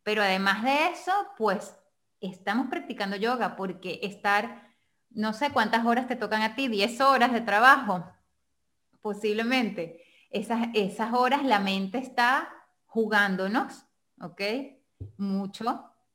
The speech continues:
A nivel emocional hay muchos cambios. Ahorita lo estamos hablando muy divertidamente,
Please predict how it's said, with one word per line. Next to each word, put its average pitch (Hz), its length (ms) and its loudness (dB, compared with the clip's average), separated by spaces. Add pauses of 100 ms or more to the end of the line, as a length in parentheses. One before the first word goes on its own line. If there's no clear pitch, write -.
(180)
A 180 140 -6
nivel 180 400 -4
emocional 202 920 0
hay 185 220 0
muchos 208 540 0
cambios. 202 420 2
Ahorita 214 240 -2
lo 202 60 -4
estamos 196 300 -6
hablando 190 380 -4
muy 214 260 -2
divertidamente, 220 720 0